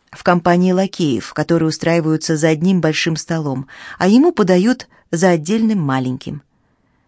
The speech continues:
Меню и для них, и для него одинаковое. Хотя в обеде четыре блюда.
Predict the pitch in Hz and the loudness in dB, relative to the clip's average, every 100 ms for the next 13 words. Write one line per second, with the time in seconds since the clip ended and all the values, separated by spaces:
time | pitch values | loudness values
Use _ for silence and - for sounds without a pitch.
0 | _ - 196 220 226 247 226 - - 190 | _ -2 4 6 8 8 6 2 -2 0
1 | 214 214 208 185 - 190 165 190 196 226 | 2 2 2 0 -4 -4 0 2 2 0
2 | 320 311 - 185 180 127 - - - - | -2 -2 -8 -4 -4 -4 -8 -14 -14 -16
3 | _ _ _ _ _ _ - - 208 233 | _ _ _ _ _ _ -10 -2 0 2
4 | 233 277 208 208 226 - 233 180 196 190 | 2 2 2 0 -2 -4 -2 -2 -2 -2
5 | 160 139 151 | -4 -4 -8